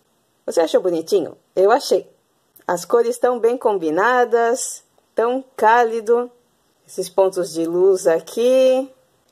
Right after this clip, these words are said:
Vamos ver um pouquinho mais de pertinho. E para quem conhece este universo,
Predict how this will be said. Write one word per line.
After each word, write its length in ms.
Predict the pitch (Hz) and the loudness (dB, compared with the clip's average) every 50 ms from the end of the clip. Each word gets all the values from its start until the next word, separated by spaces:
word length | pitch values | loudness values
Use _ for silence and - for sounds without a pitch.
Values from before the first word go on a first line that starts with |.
| _ _ _ _ _ _ _ _ _ - | _ _ _ _ _ _ _ _ _ -8
Vamos 240 | 240 254 262 254 | -4 -2 -2 0
ver 180 | 262 311 285 269 | 2 2 2 2
um 40 | 254 | 2
pouquinho 340 | - 240 226 - 240 226 226 | 0 -4 -4 -4 -6 -2 0
mais 140 | 214 202 | 0 0
de 80 | 202 196 | 0 0
pertinho. 340 | - 185 180 180 - - - _ _ _ _ _ _ _ _ _ _ _ _ _ _ _ _ _ _ _ _ _ - | 0 0 0 -2 -6 -18 -20 _ _ _ _ _ _ _ _ _ _ _ _ _ _ _ _ _ _ _ _ _ -12
E 60 | 214 | -4
para 280 | 208 - 247 233 226 220 | 0 2 2 4 2 2
quem 320 | 226 - 214 165 135 - - - | 0 0 0 0 0 -4 -6 -2
conhece 600 | - - 233 202 175 156 147 - - - 156 - | 2 2 2 2 0 -2 -2 -4 -8 -10 -8 -2
este 400 | - 214 240 294 311 - - 330 | 2 2 2 2 2 -2 -8 -6
universo, 640 | 302 294 294 285 247 208 190 208 - - - 269 - | -4 -4 -2 0 0 2 2 0 -2 -4 -4 -6 -6